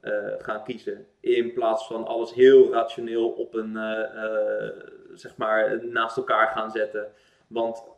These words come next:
op die manier ga je, of tenminste, ik merkte heel erg dat als ik alles op een rijtje zou zetten en heel rationeel keuzes zou gaan maken, dat ik niet de keuze op basis van mijn gevoel zou, zou maken.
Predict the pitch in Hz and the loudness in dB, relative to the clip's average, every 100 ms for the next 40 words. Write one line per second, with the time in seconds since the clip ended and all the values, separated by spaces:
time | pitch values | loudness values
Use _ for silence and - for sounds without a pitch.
0 | _ 131 123 135 143 123 117 110 120 110 | _ -4 -4 -6 -6 -4 -4 -4 -2 -2
1 | 110 107 107 - 117 110 117 - - - | 0 -4 -6 -10 -10 -8 -8 -8 -10 -6
2 | 120 110 120 113 131 120 110 - - - | -4 -4 -4 2 2 2 -4 -8 -12 -10
3 | - - - _ - 117 107 120 107 117 | -10 -14 -20 _ -4 -4 -4 -8 -6 -2
4 | 120 123 113 107 110 113 - 110 120 117 | -2 -4 -6 -4 -4 -4 -6 -2 0 0
5 | 113 - 120 110 131 131 127 - 104 101 | 0 -4 -8 -4 0 0 0 -12 -12 -12
6 | 98 101 - 104 110 - 120 117 _ _ | -12 -12 -10 -10 -10 -10 -14 -14 _ _
7 | _ _ _ _ _ 170 - 131 120 123 | _ _ _ _ _ -10 0 4 4 2
8 | 117 117 - 120 98 - 143 135 117 98 | 0 -2 -2 -8 -12 -10 -6 -6 -6 -6
9 | 95 - 95 110 98 98 - - | -8 -12 -4 -2 -2 -4 -10 -16